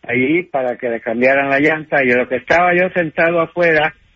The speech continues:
con José Cerrato, allá afuera, en lo que se llevaba en el coche, un señor estaba sentado ahí, se me queda viendo, me dice, "Ah, don Jacobo, don Jacobo", eh, dice, "lo estuve escuchando esta mañana, qué buen programa el que tuvieron"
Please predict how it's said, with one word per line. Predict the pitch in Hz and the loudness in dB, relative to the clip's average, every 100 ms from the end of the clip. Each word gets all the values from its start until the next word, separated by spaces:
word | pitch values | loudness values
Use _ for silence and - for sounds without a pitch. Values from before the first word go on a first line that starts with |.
| _ _ _ | _ _ _
con | 139 117 120 | -8 -8 -8
José | 113 110 135 135 | -8 -2 -2 0
Cerrato, | 160 156 156 - 147 | 0 2 0 -2 -2
allá | 127 139 | 0 0
afuera, | - 147 147 147 | 0 0 2 0
en | 120 | -2
lo | 101 | -8
que | 113 | -8
se | 120 | -4
llevaba | 110 127 135 | 0 2 2
en | 156 | 2
el | 165 170 | 2 0
coche, | 160 139 - - _ - _ _ _ - | -2 -4 -6 -20 _ -20 _ _ _ -8
un | 123 147 | -4 -2
señor | 151 156 165 | 0 0 0
estaba | 160 147 151 | 2 0 -2
sentado | 156 143 123 135 143 143 | -4 -8 -4 -2 2 2
ahí, | 196 226 - | 2 0 0
se | 131 | -2
me | 123 | -2
queda | 123 147 147 | 0 2 2
viendo, | 151 160 156 143 | 0 0 -2 -2
me | 131 | -2
dice, | 151 160 | -2 2
"Ah, | 180 214 | 2 2
don | 196 147 | 0 -4
Jacobo, | 143 - 214 202 151 | -6 -2 -2 0 -2
don | 139 | -4
Jacobo", | 135 - 202 185 147 _ - - _ - | -10 -4 -2 -2 -6 _ -20 -20 _ -4
eh, | 131 127 127 123 135 131 | 0 2 2 0 -2 0
dice, | 143 160 | 2 2
"lo | 139 123 | 2 0
estuve | - 185 180 | -2 -2 -2
escuchando | - 156 175 190 185 | -4 -2 0 0 -2
esta | 170 175 | -4 -2
mañana, | 147 131 151 190 175 135 | 0 0 0 0 0 0
qué | 160 | 0
buen | 180 175 | 0 0
programa | 175 156 170 180 | 0 2 2 0
el | 175 | -2
que | 156 127 | -2 -4
tuvieron" | 131 135 180 185 160 | 0 2 4 2 -2